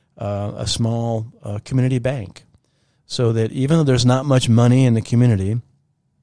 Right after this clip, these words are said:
yet, that some, each family is paying a little bit of money into the community bank so that when that well breaks, they've got funds to get it fixed.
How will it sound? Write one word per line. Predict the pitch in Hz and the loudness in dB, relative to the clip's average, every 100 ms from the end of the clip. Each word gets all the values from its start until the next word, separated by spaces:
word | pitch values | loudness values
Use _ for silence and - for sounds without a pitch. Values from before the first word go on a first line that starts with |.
| _ _ _ | _ _ _
yet, | - 82 - - _ _ _ _ _ _ _ _ _ _ _ _ - - - _ | -14 -10 -10 -14 _ _ _ _ _ _ _ _ _ _ _ _ -20 -20 -20 _
that | - | -6
some, | - - 160 151 98 90 - | -2 4 6 6 4 -2 -8
each | 135 135 - | -6 -4 0
family | 139 135 113 | 4 4 4
is | 101 | 0
paying | - 131 | -4 -2
a | 110 | -2
little | 117 151 151 | -2 -2 0
bit | 151 | 0
of | |
money | 139 123 101 - _ _ _ - | 2 0 -2 -10 _ _ _ -4
into | 117 113 113 - | 0 2 2 0
the | 110 107 | -4 -2
community | - 110 110 | -2 -2 0
bank | 104 98 98 | -2 -4 -4
so | - 156 | 2 2
that | 156 120 110 | 2 0 0
when | 123 123 | 0 0
that | 120 | -2
well | 120 120 | -4 -6
breaks, | 110 110 - 117 104 107 | -8 -10 -6 -4 -4 -6
they've | 110 104 | -8 -6
got | 120 - | -8 -8
funds | - 117 104 101 - | -8 -6 -4 -4 -6
to | 104 | -12
get | 92 | -14
it | 87 | -16
fixed. | - - _ - - | -18 -20 _ -20 -20